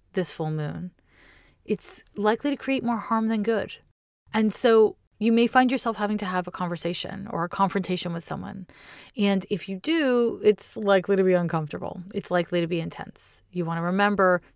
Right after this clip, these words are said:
to listen to other people, listen to what they're saying, listen to how they're saying it.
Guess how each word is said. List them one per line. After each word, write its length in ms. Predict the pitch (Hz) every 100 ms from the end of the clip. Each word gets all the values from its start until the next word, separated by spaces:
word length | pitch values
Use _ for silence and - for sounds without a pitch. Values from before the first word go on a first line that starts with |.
| _
to 160 | - 190
listen 880 | 180 196 208 - 202 180 160 175 -
to 180 | -
other 180 | - 165
people, 360 | 160 165 - -
listen 280 | 190 175 196
to 100 | 185
what 120 | 180
they're 140 | 180 170
saying, 500 | - 214 214 202 202
listen 320 | - 170 - 175
to 80 |
how 80 | 185
they're 140 | 190 220
saying 420 | 269 311 190 170
it. 200 | 170